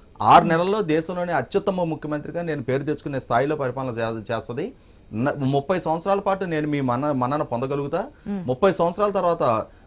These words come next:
Speaker 1: మా నాన్నగారి ఫోటో పక్కన నా ఫోటో ఉండే, ఉండే విధంగా నా పరిపాలన ఉంటది" అని చెప్పని చెప్పిన తర్వాత ఈ విధమైన వివక్షపూరిత నిర్ణయాలు చేయటం అనేది లబ్ధిదారుల ప్రాతిపదికగా నిర్ణయాలు చేయాల్సిన దగ్గర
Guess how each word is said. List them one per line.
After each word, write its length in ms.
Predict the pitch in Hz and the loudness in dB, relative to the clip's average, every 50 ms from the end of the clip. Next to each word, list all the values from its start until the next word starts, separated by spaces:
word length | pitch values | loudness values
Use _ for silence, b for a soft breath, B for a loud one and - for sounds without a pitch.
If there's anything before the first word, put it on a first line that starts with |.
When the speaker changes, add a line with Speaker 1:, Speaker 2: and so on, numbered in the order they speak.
| B - | B 0
Speaker 1:
మా 160 | 107 123 139 | 4 6 6
నాన్నగారి 380 | 139 135 147 175 196 202 196 190 | 8 8 6 6 6 6 4 4
ఫోటో 240 | - 180 170 170 165 | 4 2 0 0 0
పక్కన 280 | - 143 - 180 185 | 0 -2 -4 -6 -4
నా 180 | 180 160 139 180 | -2 0 0 2
ఫోటో 280 | 170 151 151 - 185 | 2 0 0 0 0
ఉండే, 360 | 185 160 143 151 165 190 196 185 | -2 -2 -2 0 2 2 2 2
ఉండే 400 | 110 131 143 143 147 156 190 202 | 2 0 -2 -2 0 2 2 2
విధంగా 360 | 190 180 165 170 175 190 202 | 2 0 -2 -4 -4 -4 -4
నా 120 | 180 151 | -4 -2
పరిపాలన 360 | 127 135 123 123 - 156 151 | -2 -2 -2 -2 -2 -2 -2
ఉంటది" 280 | 139 127 113 127 147 147 | -2 -2 -2 -2 -2 -2
అని 120 | 139 135 | -2 -2
చెప్పని 220 | 127 120 - 120 110 | -4 -4 -4 -6 -6
చెప్పిన 280 | - 120 104 - 180 | -6 -6 -6 -6 -4
తర్వాత 460 | 165 156 127 117 113 113 - 196 294 302 B B B B B B - - | -2 0 0 0 0 -2 -4 -8 -10 -10 B B B B B B -10 -6
ఈ 120 | 135 160 | -2 0
విధమైన 380 | 185 202 208 202 208 214 208 208 | 2 2 4 4 4 2 2 0
వివక్షపూరిత 640 | 196 180 156 160 156 - - 165 - 165 160 156 156 | 0 0 0 0 -2 -2 -4 -6 -6 -6 -4 -4 -4
నిర్ణయాలు 360 | 139 139 131 135 131 127 123 | -4 -2 -2 -2 -2 0 0
చేయటం 220 | 117 113 107 113 | -2 -2 -2 -4
అనేది 400 | 110 104 113 113 123 170 226 247 B B B B B B - - | -4 -4 -4 -4 -4 -4 -6 -6 B B B B B B -6 2
లబ్ధిదారుల 560 | 98 113 123 143 165 214 208 220 208 202 202 | 4 4 4 4 4 4 4 4 4 4 2
ప్రాతిపదికగా 560 | - 175 165 165 170 160 160 165 147 151 147 | 2 2 0 0 0 -2 -2 -2 -2 -2 -2
నిర్ణయాలు 380 | 143 135 131 139 139 135 131 123 | -2 -2 -2 -2 -2 -2 -2 -2
చేయాల్సిన 300 | 117 113 107 - 123 113 | -2 -2 -2 -4 -6 -6
దగ్గర 320 | 110 107 110 123 156 214 | -6 -4 -4 -4 -4 -4